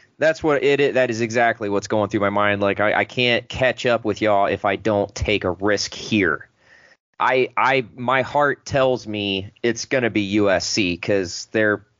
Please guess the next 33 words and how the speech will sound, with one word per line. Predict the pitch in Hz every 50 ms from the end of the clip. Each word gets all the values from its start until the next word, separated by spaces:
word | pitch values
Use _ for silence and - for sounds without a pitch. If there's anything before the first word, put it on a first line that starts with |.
| _ _ -
pretty | - - 127 117 107 107 101 90 92 - _ _ _ _
darn | - 113 104 98 98 95 87
solid. | - 113 98 90 87 87 85 82 90 90 - _ -
Um, | 98 104 98 98 95 92 90 90 87 - _ _ _
but | 110 104 101 98 92 - - _ _ _ _ _ _ _ _ _ _ _ _ _ _ _ _ _ _ -
I | 104 117 117
gotta | 123 127 127 120
catch | - 143 131 127 -
up | 160 170 -
with | - 113 113 117
you | 107
guys, | 98 113 107 107 101 98 95 - - - -
uh, | 110 110 107 110 107 107 104 101 -
considering | - 117 110 - 143 135 135 135 123 110
U | 123 147 147
C | - - 165
L | 151 151 147 156
A | 165
is | 156 131
the | - 127
home | 139 165 185 208 185
team | - - 139 127 127 131 131
'cause, | - 127 110
you | 123 139
know, | 131 113 104
they | 104 113
don't | 117 120 107 -
share | - 139 127 120
a | 107 -
stadium | - - 139 143 147 135 117 104 98 101
or | 101
anything. | 101 98 101 107 - 101 104 107 110 113 -
Um, | 92 113 110 110 107 107 107 104 98 -